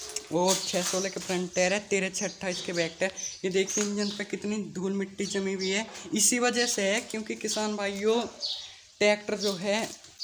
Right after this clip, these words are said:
ज़्यादा चलता है। अब किसान भाइयों ये बताएं कि ट्रैक्टर चला कितना है, तो ऊपर जाके दिखाता हूँ आपको।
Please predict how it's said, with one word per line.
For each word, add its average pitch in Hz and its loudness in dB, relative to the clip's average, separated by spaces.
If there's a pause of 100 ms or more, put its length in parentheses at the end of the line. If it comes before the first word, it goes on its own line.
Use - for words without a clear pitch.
(200)
ज़्यादा 202 4
चलता 196 -2
है। 208 0 (580)
अब 185 6
किसान 233 6
भाइयों 233 6
ये 226 6
बताएं 214 6
कि - -2
ट्रैक्टर 226 6
चला 214 6
कितना 196 2
है, 190 2 (100)
तो - 4
ऊपर 214 4
जाके 208 4
दिखाता 180 0
हूँ 185 2
आपको। 214 4